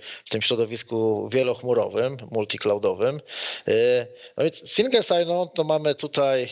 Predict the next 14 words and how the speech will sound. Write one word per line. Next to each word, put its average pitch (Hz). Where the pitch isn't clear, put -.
no, 127
jeden 143
serwer 135
dostępowy, 123
który, 113
e, 107
służy 127
nam 117
do 110
tego, 120
żeby 110
dostać 110
się 113
do, 107